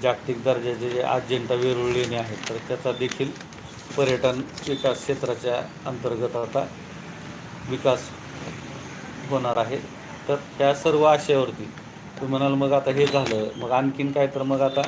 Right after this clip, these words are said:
कास पठार भर-, बहरलेलं आहे किंवा तुमचं इकडं कार्वीचं लोणावळ्याचं पठार देखील बहरलेलं आहे, मिनी स्वित्झर्लंड म्हणतात. म्हणजे एकंदरीतच काय की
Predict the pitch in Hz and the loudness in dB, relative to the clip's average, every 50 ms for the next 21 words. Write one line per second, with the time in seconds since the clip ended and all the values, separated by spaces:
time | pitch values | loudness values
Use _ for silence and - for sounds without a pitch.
0 | - - - - - - - - - - - - - 147 143 139 135 - - 143 | -2 -6 -8 -10 -10 -12 -12 -14 -16 -16 -14 -2 4 6 8 8 8 6 4 2
1 | 127 110 131 127 127 127 135 131 127 127 123 131 - 127 127 127 120 117 113 113 | 4 6 6 4 4 4 4 4 4 4 4 2 2 0 0 0 0 0 0 2
2 | 113 113 110 110 107 107 113 107 101 104 - 117 117 117 117 113 127 117 117 110 | 2 4 4 2 2 0 -2 -4 -4 -6 -6 -6 -4 -4 -4 -4 -6 -8 -6 -4
3 | 123 123 117 120 117 117 123 127 123 - - 131 127 127 123 123 123 120 - - | -2 -2 -2 0 0 0 0 0 0 0 0 2 2 2 2 0 0 0 0 0
4 | 131 131 131 131 - - - - - - - - - - 143 135 131 131 131 127 | 0 0 0 0 -4 -8 -14 -16 -16 -12 -8 -6 2 6 8 8 8 8 6 6
5 | 127 120 113 127 - - 139 - - 131 117 117 120 123 113 117 120 123 120 123 | 6 4 2 -2 2 2 2 4 4 2 0 0 0 -2 -2 -2 -4 -4 0 0
6 | 127 120 120 113 107 104 104 104 107 101 98 101 104 101 - 110 120 117 117 113 | 0 2 0 -2 -2 -2 0 0 2 0 0 0 -2 -4 -4 -4 -4 -6 -6 -6
7 | 107 - 120 110 117 120 110 113 120 113 113 113 117 110 107 - 110 104 101 - | -6 -6 -6 -2 -2 -2 0 0 0 0 0 -2 -4 -4 -4 -4 -6 -6 -6 -8
8 | - - - - - - - - - - 131 127 127 139 151 147 - 156 151 151 | -12 -16 -16 -16 -16 -16 -16 -14 -10 -6 -4 0 4 4 4 4 4 2 4 4
9 | 160 156 143 165 160 151 - 165 160 165 160 - 160 175 | 2 4 2 2 0 0 2 2 2 2 2 0 -2 -2